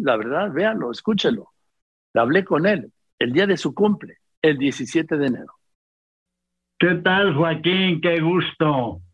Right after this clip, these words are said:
Speaker 2: Siempre es un placer y un honor estar en tu programa. Qué bueno que me invitaste, te lo agradezco mucho.
Speaker 1: Primero y antes que nada, querido Nacho, el honor es para nosotros.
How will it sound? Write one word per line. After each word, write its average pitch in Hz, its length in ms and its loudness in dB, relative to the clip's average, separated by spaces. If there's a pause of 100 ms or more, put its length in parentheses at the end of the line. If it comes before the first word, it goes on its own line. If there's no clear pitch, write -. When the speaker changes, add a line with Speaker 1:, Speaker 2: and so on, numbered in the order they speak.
(640)
Speaker 2:
Siempre 165 560 2
es - 100 -4
un 160 200 2
placer 147 640 2
y 151 160 2
un 151 180 2
honor 151 800 0 (720)
estar 151 460 2
en 135 160 0
tu 120 180 -2
programa. 123 880 0
Qué 147 100 2
bueno 139 380 0
que 127 120 0
me 127 140 4
invitaste, 123 840 0
te 117 120 0
lo 120 100 2
agradezco 127 680 2
mucho. 127 580 0 (960)
Speaker 1:
Primero 226 540 2
y 208 120 0
antes 220 380 -2
que 180 140 0
nada, 214 420 0
querido 180 340 -2
Nacho, 190 280 -2
el 170 80 -2
honor 151 260 0
es 151 100 -6
para 120 240 0
nosotros. 135 640 -2